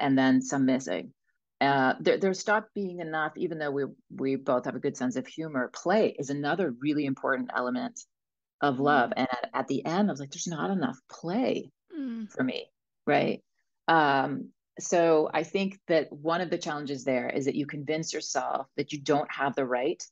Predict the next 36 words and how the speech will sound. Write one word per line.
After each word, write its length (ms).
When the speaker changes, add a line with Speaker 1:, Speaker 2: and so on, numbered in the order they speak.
Speaker 1:
to 140
feel 920
as 680
sad 720
as, 300
as 180
you 140
are. 240
Speaker 2:
Mm-hmm. 280
Speaker 1:
And 100
that's 180
what 120
I 80
see 240
in 80
people. 140
When 100
I'm 160
sitting 260
with 160
people 220
who 100
are 80
still 420
in 120
that 220
phase 260
of 100
denying 480
it, 280
they 220
are 180
so 760
sad, 500
Speaker 2:
Mm. 440
Speaker 1:
right? 500